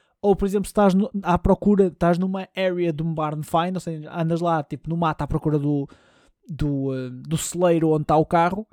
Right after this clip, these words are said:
e aquilo automaticamente sugere-te uma cena do género: "Ei, olha, alguém viu, eh, alguém viu este carro?" Ou uma cena assim do género. E, tipo, o pessoal pode-te responder, pode-te tagar onde é que está. E eu tive, tive um gajo que me ajudou, tipo, foi atrás de mim. Então, aliás, ele, o gajo veio ter comigo e disse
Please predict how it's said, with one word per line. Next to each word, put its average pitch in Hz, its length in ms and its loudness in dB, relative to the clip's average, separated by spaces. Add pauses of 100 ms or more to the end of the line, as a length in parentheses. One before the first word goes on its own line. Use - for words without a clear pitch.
(280)
e 202 60 6
aquilo 202 260 2
automaticamente 202 500 -2
sugere-te 196 400 2
uma 196 80 2
cena 208 200 0
do 196 80 -2
género: 202 420 2
"Ei, 233 180 4
olha, 214 220 2
alguém 208 420 2
viu, 208 540 -2
eh, 180 460 -4
alguém 196 260 0
viu 220 180 0
este 202 160 0
carro?" 175 360 0
Ou 151 100 -2
uma 165 140 -6
cena 165 100 -8
assim 156 120 -12
do 151 60 -10
género. 156 300 -10 (500)
E, 185 80 -4
tipo, 175 240 -2
o 160 40 -6
pessoal 196 260 0
pode-te 196 280 -2
responder, 175 480 0
pode-te 185 360 -4
tagar 175 400 2
onde 175 160 0
é 165 40 -4
que 165 60 -8
está. 170 280 -2
E 180 80 0
eu 190 80 0
tive, 180 240 -2
tive 202 120 -4
um 202 60 -6
gajo 185 300 -6
que - 60 -8
me 180 60 2
ajudou, 165 360 0
tipo, 151 200 -12
foi 175 240 -2 (120)
atrás 160 340 -2
de 147 60 -8
mim. 156 100 -8
Então, 160 200 -8
aliás, 165 440 -2
ele, 156 220 -6 (260)
o 180 60 -10
gajo 170 240 0
veio 175 120 0
ter 165 100 -2
comigo 165 260 -2
e - 20 -2
disse 151 260 -10